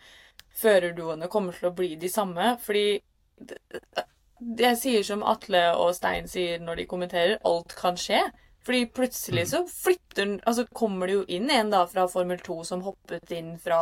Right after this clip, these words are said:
Speaker 1: hoppet over Formel tre, og så kommer han inn i Mercedes. Vi vet ikke. Og så sitter man der da, og så har man tenkt, det blir helt sikkert likt som i år. Det blir jo ikke det.
Speaker 2: Det er da seks team da, som måtte ha hele førerduoen sin, som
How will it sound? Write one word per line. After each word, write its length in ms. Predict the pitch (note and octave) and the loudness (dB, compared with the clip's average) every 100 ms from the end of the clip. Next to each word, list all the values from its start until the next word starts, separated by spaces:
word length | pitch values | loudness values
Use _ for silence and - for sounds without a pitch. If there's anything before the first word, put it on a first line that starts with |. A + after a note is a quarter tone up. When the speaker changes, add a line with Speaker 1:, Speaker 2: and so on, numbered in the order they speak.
| E3 | 2
Speaker 1:
hoppet 340 | A3+ A3 F3+ | 0 0 0
over 140 | E3+ D#3 | 0 0
Formel 260 | F3 F3 | -2 0
tre, 140 | E3+ E3 | -2 0
og 80 | |
så 100 | F3+ | 0
kommer 280 | G3+ F#3+ F3 | -2 -2 -2
han 140 | F3 F3 | -2 -4
inn 120 | D#3+ | -10
i 40 | D#3+ | -10
Mercedes. 320 | F3+ E3 D#3+ - - - | -6 -8 -8 -16 -12 -2
Vi 100 | D4 | 2
vet 220 | A3 - | 2 0
ikke. 160 | - E4+ G#4 _ _ _ _ - | 0 0 0 _ _ _ _ -6
Og 80 | B3 | 4
så 120 | C4 C4 A#3 | 6 6 4
sitter 280 | A#3 A#3 G3 | -4 -4 -2
man 140 | G3 G3 | -2 0
der 120 | A#3+ | 2
da, 120 | C4 | 2
og 60 | A3 | 0
så 160 | A3+ G#3+ G#3+ G#3 A3+ A3 | 0 0 -2 -6 -10 -6
har 100 | G#3 | -4
man 160 | G#3 | -4
tenkt, 300 | G#3 G3+ G3+ | -6 -8 -8
det 140 | D#4+ E4+ | -10 -6
blir 300 | G#3 C4 F4+ | -4 -4 -4
helt 260 | A#3 G#3+ G#3+ | -2 -4 -6
sikkert 420 | F#3 F3+ G3+ F#3 | -10 -4 -4 -4
likt 240 | E3 - | -10 -12
som 180 | - F#3+ | -10 -6
i 60 | F3+ | -2
år. 140 | F#3+ G3 | -2 -4
Det 500 | - - _ _ F3+ | -14 -20 _ _ -2
blir 120 | E3+ | 0
jo 60 | F#3 | 2
ikke 120 | C4+ | 2
det. 140 | D#4+ - _ _ _ _ _ _ _ - - - - - | 2 -2 _ _ _ _ _ _ _ -20 -18 -20 -20 2
Speaker 2:
Det 100 | B2+ | 4
er 80 | A#2+ | 6
da 120 | A#2+ | 4
seks 420 | - B2+ - - | 0 -4 -4 -6
team 300 | - A#2+ C#3 | 0 4 6
da, 80 | B2 | 6
som 160 | - A#2+ | 4 -4
måtte 200 | A#2 - | -4 0
ha 140 | A2+ G#2+ | 0 2
hele 360 | B2 A#2 G2 | 4 2 2
førerduoen 680 | - A#2+ A2 G#2+ G#2 G2 F#2 | -2 0 0 0 -4 -6 -6
sin, 240 | - A2+ B2+ | -4 -4 -2
som 400 | A2 G#2 G#2 | -4 -6 -8